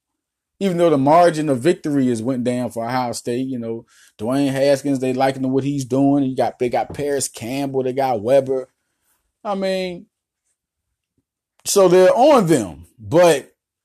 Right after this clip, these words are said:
do you see how much offensive firepower? People think they're not gonna be able to do that against Ohio State's recruits.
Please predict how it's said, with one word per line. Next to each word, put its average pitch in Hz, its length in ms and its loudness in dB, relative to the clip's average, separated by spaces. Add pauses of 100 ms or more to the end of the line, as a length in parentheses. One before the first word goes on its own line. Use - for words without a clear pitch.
(1080)
do 170 140 -6
you 240 160 0
see 277 220 -2
how 214 180 6
much 190 300 2
offensive 165 520 2
firepower? 175 680 4
People 190 240 -2
think 170 400 -6
they're 160 80 -2
not 165 180 0
gonna 160 180 -4
be 165 60 -4
able 156 140 0
to - 20 -10
do 127 160 -4
that 156 160 0
against 143 380 -10
Ohio 127 260 0
State's 143 340 -4
recruits. 156 540 -10